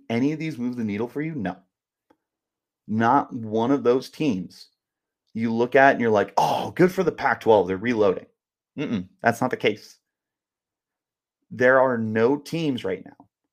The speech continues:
You are scraping the bottom of the barrel. You have Oregon to your name. That's it. You lose Oregon, literally no one's gonna care about the conference.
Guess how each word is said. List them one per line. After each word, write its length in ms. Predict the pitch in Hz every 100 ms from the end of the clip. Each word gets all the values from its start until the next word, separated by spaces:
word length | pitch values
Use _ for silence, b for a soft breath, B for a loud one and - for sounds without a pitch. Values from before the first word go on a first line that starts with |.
| _ _
You 220 | 107 113
are 80 | 113
scraping 480 | - - 120 139 139
the 80 | 127
bottom 340 | 120 123 127
of 80 | 120
the 60 | 123
barrel. 340 | 123 92 - _ _ _ _ _ _ _ _ _ _ _
You 220 | 101 113 101
have 300 | 110 98 -
Oregon 480 | 120 110 92 92 - _ _ -
to 100 | 110
your 160 | 101
name. 240 | 92 - - _ _ _
That's 220 | 107 110 -
it. 320 | 95 - _ _ _ _ _ _ _ _ _ _ _ _ _ _ _ _ _ _ _
You 200 | 101 135
lose 260 | 147 160 107
Oregon, 520 | 123 165 220 240 - _ _ _ _ _ _ _ _ _ _ _ _ _ _ _ _ _
literally 800 | 98 107 113 120 120 110 107 98
no 100 | 90
one's 160 | 87
gonna 160 | 87 92
care 180 | - 82
about 140 | 87
the 60 | -
conference. 440 | - - - -